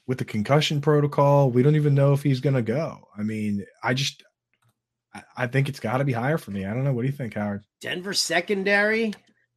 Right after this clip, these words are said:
Speaker 1: I know. Justin,
Speaker 2: I mean,
Speaker 1: Justin
Speaker 2: and I love
Speaker 1: Simmons.
Speaker 2: it, but we have seen, we have seen Tyreek Hill shut down when there is good quality bracket coverage on him.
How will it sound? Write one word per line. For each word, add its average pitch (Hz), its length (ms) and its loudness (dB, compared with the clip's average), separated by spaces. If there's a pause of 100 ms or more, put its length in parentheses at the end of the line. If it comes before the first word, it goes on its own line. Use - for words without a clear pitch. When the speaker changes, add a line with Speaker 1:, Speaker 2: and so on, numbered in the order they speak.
(120)
Speaker 1:
I 98 60 -6
know. 101 360 -2 (260)
Justin, 160 300 6
Speaker 2:
I 135 40 2
mean, 175 160 2
Speaker 1:
Justin 139 320 2
Speaker 2:
and 190 80 6
I 254 120 6
love 208 260 6
Speaker 1:
Simmons. 147 140 -4
Speaker 2:
it, - 120 -20
but 170 180 2
we 220 180 0
have 196 420 -2
seen, 175 480 -2
we 196 160 -2
have 185 360 -2
seen 190 360 -4
Tyreek 170 520 -4
Hill 156 260 -6
shut 165 440 -6
down 143 360 -8 (320)
when 147 280 -2
there 147 160 0
is 135 140 -4 (180)
good 156 340 -2
quality 147 540 -2
bracket 123 640 -8
coverage 113 500 -12
on 101 220 -16
him. - 240 -20